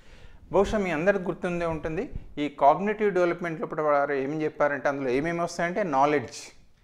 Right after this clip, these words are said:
అండర్‌స్టాండింగ్, అప్లికేషన్, అనాలిసిస్, సింథసిస్, ఎవాల్యుయేషన్. సింథసిస్ బదులు మాడిఫైడ్ బ్లూమ్స్ టాక్సానమీలో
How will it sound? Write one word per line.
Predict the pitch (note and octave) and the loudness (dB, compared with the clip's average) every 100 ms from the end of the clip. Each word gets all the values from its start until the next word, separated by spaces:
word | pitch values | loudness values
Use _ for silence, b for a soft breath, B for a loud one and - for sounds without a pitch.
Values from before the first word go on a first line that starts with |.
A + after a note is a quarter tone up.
| - - - - - - | -20 -20 -20 -20 -14 -6
అండర్‌స్టాండింగ్, | C3 D3 - C#3 A#2 F#2+ F#2+ - _ _ _ _ - | -2 -2 -2 -4 -4 -8 -14 -20 _ _ _ _ -12
అప్లికేషన్, | A#2 D#3+ C#3 C#3 B2+ A#2 F#2+ G2 - - | -6 -4 -2 -2 -2 -8 -12 -16 -18 -10
అనాలిసిస్, | A#2 C3+ C#3+ C#3 B2 A2 - | -4 0 0 -2 -6 -10 -10
సింథసిస్, | - A#2 D3 C#3 B2 G2 - b b b b - C#3+ | -8 -4 -6 -4 -6 -8 -14 b b b b -2 6
ఎవాల్యుయేషన్. | E3 D3 A2 - - - - - | 8 6 2 -8 -16 -18 -14 -6
సింథసిస్ | E3+ G#3 G#3 G#3+ - | 0 0 0 -4 -4
బదులు | G3 A3+ G#4 B B B - | -2 0 0 B B B -4
మాడిఫైడ్ | B2+ C#3 D#3+ D#3+ C#3 B2 A2+ G#2+ | 0 2 2 0 0 0 -2 -4
బ్లూమ్స్ | B2+ C3 A#2+ | -8 -6 -6
టాక్సానమీలో | G#2+ A2 G#2+ G#2 | -4 -6 -8 -6